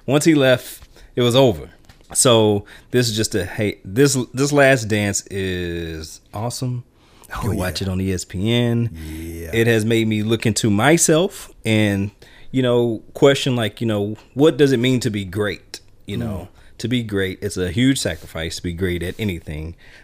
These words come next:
Speaker 1: Then on top of that, what do I want to be great at? What do you,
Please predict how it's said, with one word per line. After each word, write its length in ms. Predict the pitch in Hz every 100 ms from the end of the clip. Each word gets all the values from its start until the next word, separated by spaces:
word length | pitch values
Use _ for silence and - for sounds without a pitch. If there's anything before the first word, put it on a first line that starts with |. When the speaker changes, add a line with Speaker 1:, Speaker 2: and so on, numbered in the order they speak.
| -
Speaker 1:
Then 160 | 190 214
on 100 | 131
top 200 | 139 107
of 120 | 95
that, 280 | 110 98 - - -
what 220 | 127 185
do 220 | 214 214 - -
I 280 | 226 233
want 200 | 123 92
to 60 | -
be 160 | 82 76
great 280 | - 78
at? 140 | - - -
What 200 | 147 185
do 120 | - 226
you, 720 | 208 208 277 403 247 90